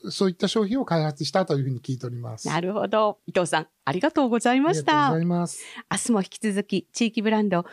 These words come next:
Speaker 2: 横浜グッズ、横浜ゼロゼロワンについてお伝えします。さて、ここで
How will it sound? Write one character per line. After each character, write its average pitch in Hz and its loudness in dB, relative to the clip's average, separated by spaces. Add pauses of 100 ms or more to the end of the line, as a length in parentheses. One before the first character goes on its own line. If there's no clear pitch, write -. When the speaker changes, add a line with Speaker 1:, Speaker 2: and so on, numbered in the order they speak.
(200)
Speaker 2:
横 170 0
浜 196 0
グ 190 -4
ッ 185 -4
ズ、 - -4
横 143 -2
浜 285 0
ゼ 170 2
ロ 214 0
ゼ 294 0
ロ 302 2
ワ 311 2
ン 311 0
に 285 2
つ - -4
い 269 0
て - -2
お - -2
伝 190 -2
え - -4
し 202 -2
ま 214 2
す。 - -12 (800)
さ 339 0
て、 381 2
こ 320 2
こ 277 0
で 240 0